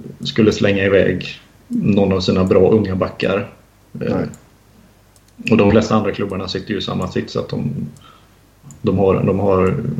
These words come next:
Speaker 1: ingen klubb har tillräckligt många, all-, inga, ingen har ett överflöd. Så.
Speaker 2: Ja, det känns ju som att, alltså, en sån kille som Shea Theodore åker ju upp och ner mellan, eh, A-, A H L och N H L flera gånger i
Speaker 1: Mm.
Speaker 2: veckan, känns det som.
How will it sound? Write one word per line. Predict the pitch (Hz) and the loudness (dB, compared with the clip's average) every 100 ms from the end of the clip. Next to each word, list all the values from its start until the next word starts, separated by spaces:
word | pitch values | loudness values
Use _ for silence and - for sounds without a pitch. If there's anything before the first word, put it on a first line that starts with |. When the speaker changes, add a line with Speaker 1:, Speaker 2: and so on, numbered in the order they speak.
| - - - - - - | -8 -12 -12 -8 -4 0
Speaker 1:
ingen | 107 98 104 | 0 2 2
klubb | 95 | 2
har | 92 | 2
tillräckligt | 85 92 90 95 92 | 2 0 0 0 0
många, | 92 92 95 | 0 2 2
all-, | 101 101 - | 0 0 -2
inga, | 98 95 98 104 | 0 -2 -4 -2
ingen | 95 104 | 2 4
har | 110 | 4
ett | 92 | 4
överflöd. | 107 104 - - 113 113 - - - - _ - - - - | 0 0 0 0 0 -2 -12 -20 -20 -20 _ -20 -20 -20 -16
Så. | - - - 139 143 - _ _ _ _ _ _ _ _ - | -12 -6 -6 -6 -10 -20 _ _ _ _ _ _ _ _ -2
Speaker 2:
Ja, | 123 | 2
det | 139 | 4
känns | 175 135 113 | 6 4 4
ju | |
som | 151 | 4
att, | 165 151 | 4 2
alltså, | 175 151 139 | 2 2 2
en | 151 | 0
sån | 147 139 | 2 2
kille | 147 | 2
som | 123 120 | 4 0
Shea | - 135 123 | 2 4 2
Theodore | 117 120 107 135 151 143 123 | 2 0 2 2 2 2 -2
åker | 98 139 117 131 | -2 0 0 2
ju | 127 131 | 4 4
upp | 113 120 | 2 2
och | |
ner | 113 104 95 - | 4 4 0 -4
mellan, | 127 117 110 104 107 107 | -2 2 2 2 0 0
eh, | 107 101 | 0 2
A-, | 113 113 113 107 - | 2 4 2 2 2
A | 120 104 | 4 6
H | 117 | 6
L | 113 | 4
och | 110 | 4
N | 107 104 | 2 2
H | 104 | 2
L | 98 98 - _ _ | 0 -2 -8 _ _
flera | - 123 107 | 0 4 6
gånger | 110 | 6
i | |
Speaker 1:
Mm. | 110 110 | 6 2
Speaker 2:
veckan, | 113 113 | 0 0
känns | 127 110 | 0 0
det | 104 | -2
som. | 95 | -4